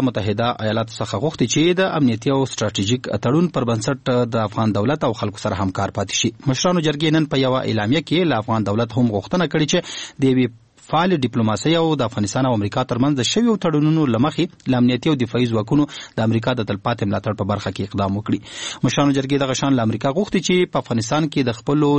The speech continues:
نظامي مرکزونو د تخریب او د خپلو تجهیزاتو د لیږد پر ځای دا ټول افغان امنیتي او دفاعي ځواکونو ته وسپاري. امید ظهیرمل په دې اړه راپور لري.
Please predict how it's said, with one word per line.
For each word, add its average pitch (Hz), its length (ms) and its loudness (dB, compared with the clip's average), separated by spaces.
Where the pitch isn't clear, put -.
نظامي 113 600 2
مرکزونو 120 480 0
د 101 100 -4
تخریب 165 480 0
او 117 40 2
د 104 140 -2
خپلو 143 340 2
تجهیزاتو 117 560 -2
د 107 100 2
لیږد 139 300 0
پر 107 160 -2
ځای 170 180 0
دا 127 160 0
ټول 220 280 2
افغان 117 300 0
امنیتي 104 360 0
او - 20 2
دفاعي 101 320 -4
ځواکونو 101 400 0
ته - 340 -10
وسپاري. - 420 -8
امید 151 320 2
ظهیرمل 120 280 -2
په 110 100 -6
دې 95 120 -4
اړه 101 100 -6
راپور 113 280 -14
لري. - 140 -20